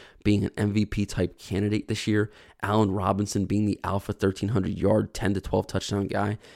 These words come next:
and Khalil Mack being a sixteen or seventeen sack defensive sa-, uh, defensive superstar. But is anything really unreasonable? Is anything I said just now unreasonable? And think about it. If you have a forty-two hundred yard quarterback,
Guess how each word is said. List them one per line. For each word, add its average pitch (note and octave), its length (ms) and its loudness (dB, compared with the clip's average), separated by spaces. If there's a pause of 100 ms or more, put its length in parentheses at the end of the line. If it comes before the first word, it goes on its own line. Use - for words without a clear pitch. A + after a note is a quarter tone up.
(120)
and G#2+ 140 -2
Khalil A2 260 4
Mack G#2+ 300 2
being F#2+ 160 -2
a - 60 -4
sixteen - 480 -4
or - 80 -2
seventeen G2+ 560 -2
sack - 340 -4
defensive G#2+ 500 -4
sa-, - 220 -2 (100)
uh, F2+ 220 -4 (140)
defensive G#2 580 -2 (420)
superstar. C3 800 2 (720)
But - 120 2
is G2 220 -6
anything C3+ 480 4
really B2 240 4 (140)
unreasonable? A2+ 640 0 (180)
Is - 140 -6
anything C#3 320 2
I B2+ 60 4
said B2+ 220 2
just A#2+ 160 -4
now B2 260 0 (120)
unreasonable? A2+ 640 0 (220)
And A2+ 160 -2
think C#3+ 160 2
about G2 280 2
it. - 120 -10 (920)
If - 120 -10
you D3+ 80 4
have E3+ 200 4
a A2+ 80 4
forty-two A#2+ 440 2
hundred A#2 140 2
yard G#2 180 4
quarterback, - 400 -2